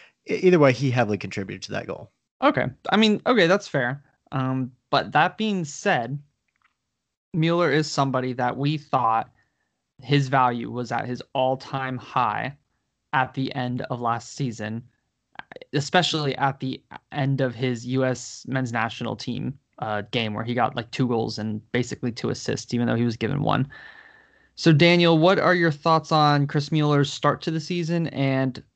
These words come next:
Speaker 2: possible decline in, maybe not ability, but numbers, and how that might affect his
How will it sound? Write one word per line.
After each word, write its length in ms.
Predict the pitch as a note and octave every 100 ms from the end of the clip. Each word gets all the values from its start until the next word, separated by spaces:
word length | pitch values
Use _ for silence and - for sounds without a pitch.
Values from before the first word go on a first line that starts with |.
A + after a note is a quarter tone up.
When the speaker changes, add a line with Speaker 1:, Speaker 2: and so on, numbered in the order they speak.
| _
Speaker 2:
possible 960 | - C#3+ C#3+ D3+ C#3+ C#3+ C3 B2+ A#2+ _ _ _ _ _ - C#3+
decline 720 | - C#3+ - C#3+ C#3+ C#3+ C#3+ C#3+
in, 600 | - C3+ C3+ C3 C3 A2
maybe 200 | D3+ D3+
not 180 | B2+
ability, 600 | C3 A#2 C3+ C#3 D#3+ F#3
but 260 | F3+ C3+ B2
numbers, 640 | C3 C3 C#3+ F3+ G#3 - - -
and 400 | C3+ C3 B2+ B2+
how 240 | - C#3
that 180 | C#3 C3
might 180 | C3+ C3+
affect 560 | B2 - - C3 B2+ -
his 760 | - C3+ B2+ B2 B2 A#2+ -